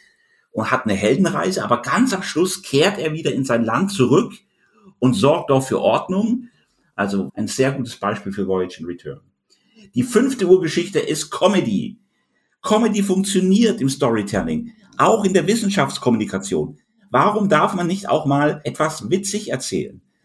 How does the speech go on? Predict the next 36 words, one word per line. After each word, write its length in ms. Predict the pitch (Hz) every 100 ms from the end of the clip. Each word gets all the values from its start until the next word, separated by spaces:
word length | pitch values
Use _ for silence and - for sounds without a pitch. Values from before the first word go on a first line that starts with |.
| _
Solange 400 | - 107 113 156
man 400 | 175 170 87 -
bei 160 | - 117
den 100 | 110
Fakten 500 | - 139 - - 170
bleibt 420 | 139 123 147 -
und 60 | -
solange 260 | 107 110 127
man 100 | 120
nicht 100 | 120
übertreibt. 640 | 101 - 104 135 202 _ _ _ _ -
Comedy 760 | 151 180 196 175 170 190 - _
lieben 380 | 90 160 185 139
wir 100 | 120
Menschen 400 | 95 101 - 117
und 140 | 98
Comedy 400 | 139 147 151 139
funktioniert 680 | 131 135 - 120 139 147 - _ _ _
in 120 | 110 117 117
allen 280 | 135 175 170
Kulturkreisen, 840 | 147 139 139 135 - 76 76 92
zu 100 | -
jeder 320 | 113 135 135
Zeit. 460 | - 92 73 69 _ _ _ _ _ _ _
Auch 200 | - 120
das 340 | - 143 - -
Drama, 580 | 120 131 190 190 107
das 180 | 95 98
ist 140 | - 120
die 100 | 110
sechste 400 | 139 202 - 135
Urgeschichte, 720 | 110 101 98 85 - 71 - _ _ _
funktioniert 580 | - 139 135 120 127 117
in 80 | -
allen 300 | - 107 110
Kulturkreisen. 840 | 104 98 98 87 80 71 - -